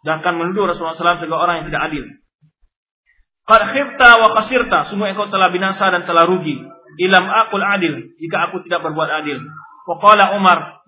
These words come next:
Lalu Umar mengatakan, "Ya Rasulullah, idzan li." Ya,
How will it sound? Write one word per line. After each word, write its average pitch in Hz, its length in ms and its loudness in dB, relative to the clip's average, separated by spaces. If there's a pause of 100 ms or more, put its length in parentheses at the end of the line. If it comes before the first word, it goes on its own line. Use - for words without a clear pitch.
Lalu 170 160 -2
Umar 185 320 0
mengatakan, 180 480 -2
"Ya 196 80 4
Rasulullah, 190 480 0
idzan 196 320 0
li." 240 400 -4 (400)
Ya, 202 400 0